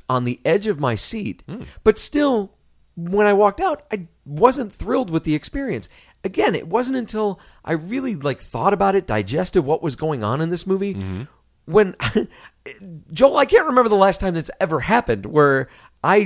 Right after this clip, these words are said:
Speaker 1: turned around on a movie. I did a full one eighty on a movie.
Speaker 2: After coming out
Speaker 1: Like,
Speaker 2: of it.
Speaker 1: after coming out of it.
Speaker 2: Yeah.
Speaker 1: Like, just, wow. Holy shit. I mean, even The Phantom Menace, it took me two, three years
Speaker 2: <laughs> To
Speaker 1: to
Speaker 2: realize.
Speaker 1: realize what I watched was a piece of shit.
Speaker 2: <laughs>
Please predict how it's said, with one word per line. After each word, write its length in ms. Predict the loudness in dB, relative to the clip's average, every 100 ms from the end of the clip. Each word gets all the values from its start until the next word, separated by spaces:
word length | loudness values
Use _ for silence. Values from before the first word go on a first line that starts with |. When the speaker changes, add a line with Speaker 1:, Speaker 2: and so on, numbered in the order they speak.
| 0
Speaker 1:
turned 280 | -2 0 2
around 260 | 2 2 2
on 100 | -2
a 40 |
movie. 380 | -2 -2 2 2
I 60 |
did 180 | 2 -2
a 60 | -6
full 320 | -8 -2 0
one 220 | 2 2
eighty 280 | 2 0 0
on 100 | 0
a 40 |
movie. 340 | 0 0 0 -2
Speaker 2:
After 320 | -2 -6 -6
coming 260 | -2 -2 0
out 40 |
Speaker 1:
Like, 100 | 0
Speaker 2:
of 80 | -2
it. 100 | -8 -2
Speaker 1:
after 300 | -2 -2 -6
coming 320 | -2 -2 0
out 180 | 0 0
of 80 | 0
it. 120 | -2
Speaker 2:
Yeah. 120 | -2
Speaker 1:
Like, 140 | -2 -2
just, 280 | -4 -6 -16 _ _ _ 0
wow. 460 | 2 2 -2 -8 _ _ _ _
Holy 300 | -6 -2 -2
shit. 240 | -2 0 0
I 40 |
mean, 160 | 0 -4
even 480 | -6 -4 -2 -4 -6
The 80 |
Phantom 380 | -2 -2 -2 -4
Menace, 320 | -2 -2 -2
it 100 | -4
took 140 | -8 -8
me 200 | -8 -8
two, 240 | -8 -10
three 220 | -8 -8
years 460 | -6 -2 -2 -2 -8 -16
Speaker 2:
<laughs> 40 |
To 40 | -8
Speaker 1:
to 80 | -2
Speaker 2:
realize. 220 | 0 2
Speaker 1:
realize 400 | 4 4 2 0 0
what 120 | 2
I 80 | 4
watched 340 | 4 4 2 -8
was 140 | -6
a 40 |
piece 260 | -4 -6 -6
of 80 | -8
shit. 380 | 2 2 2
Speaker 2:
<laughs> 40 | -4